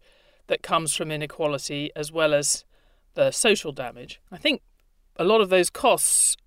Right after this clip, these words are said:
have been brought home very dramatically in this crisis. I mean, we've seen such a difference between the situation of people working for large companies or traditional companies and the situation of people at the fringes of the labour market, for example, who are not only on low incomes, but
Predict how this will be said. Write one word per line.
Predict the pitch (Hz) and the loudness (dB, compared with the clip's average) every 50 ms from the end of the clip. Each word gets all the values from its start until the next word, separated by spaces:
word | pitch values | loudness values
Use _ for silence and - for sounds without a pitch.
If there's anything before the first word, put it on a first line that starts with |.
| _ _ _ _ - | _ _ _ _ -8
have | 175 175 175 | -8 -2 0
been | 190 175 165 | 0 -2 0
brought | 156 202 196 190 - | 2 2 2 2 2
home | - 202 196 185 175 | 4 4 4 4 2
very | 156 202 208 226 208 180 | 2 4 4 6 4 4
dramatically | - - 180 185 196 196 190 - 190 - - - 165 160 | 2 0 -2 0 0 -2 -2 -4 -8 -8 -6 -4 -4 -4
in | 160 160 | -4 -4
this | 160 160 160 - | -4 -4 -6 -6
crisis. | - - - 262 277 311 294 - - - - - - - - - | -6 -4 -2 0 0 0 0 -2 -6 -4 -4 -4 -4 -4 -4 -6
I | 143 | -4
mean, | 139 147 151 | -4 -4 -4
we've | 147 160 165 - | -6 -6 -6 -4
seen | - - - 220 214 202 185 | 0 2 2 4 4 2 2
such | - - - - - 285 254 - - - | 2 2 2 4 4 2 2 0 0 -6
a | 202 | -2
difference | 175 196 185 - 165 147 - | -2 -2 -2 -2 -2 -4 -4
between | - 165 - - 175 170 | -6 -6 -6 -4 -4 -4
the | 165 160 | -2 -2
situation | - 202 - - 185 180 170 - 180 165 | -2 -2 0 2 2 2 2 0 -4 -6
of | 156 | -6
people | - 202 180 - 180 170 | -4 -4 -4 -2 -2 0
working | 165 180 175 170 - 185 170 151 | 2 2 2 2 0 -4 -10 -8
for | - 170 | -8 -8
large | 170 175 180 170 175 165 - - | -8 -4 0 0 0 0 -2 -6
companies | - 180 156 151 - 170 170 160 151 160 | -6 -6 -6 -6 -6 -8 -6 -6 -6 -8
or | 151 | -12
traditional | - 170 190 214 202 - 196 170 151 | -12 -2 -2 -2 -2 -2 -6 -6 -6
companies | - - 165 160 - 170 165 160 160 - - - - - - - - - - _ - | -4 -6 -6 -6 -6 -6 -6 -6 -6 -8 -14 -20 -20 -20 -20 -20 -20 -20 -20 _ -8
and | - 170 170 | -6 -4 -2
the | 156 | 0
situation | - 185 - 190 175 170 - 185 170 | -2 0 2 2 2 2 2 0 -4
of | 160 - | -4 -2
people | 202 175 175 180 165 | -2 -4 0 0 -2
at | - | -2
the | - 151 | -2 -10
fringes | - - 202 202 202 196 175 180 165 165 | -8 0 2 2 2 2 0 0 -2 -2
of | 160 160 | -2 -2
the | 165 | 0
labour | 160 165 165 160 156 160 151 | 0 2 0 0 0 -2 -2
market, | 147 147 143 139 - - 151 - - | 0 0 0 0 -2 -6 -12 -12 -10
for | - 143 | -8 -8
example, | 143 143 160 151 143 135 147 143 131 | -8 -4 -2 -2 -2 -2 -4 -10 -6
who | 165 160 | -4 -4
are | 151 | -4
not | 160 170 180 180 | -2 0 2 4
only | 185 190 190 175 165 160 | 4 2 2 0 -2 -4
on | 151 147 151 | -4 -2 2
low | 151 151 160 | 2 4 4
incomes, | 190 196 185 185 156 139 - | 2 0 0 -2 -4 -4 -4
but | - - - | -6 -6 -6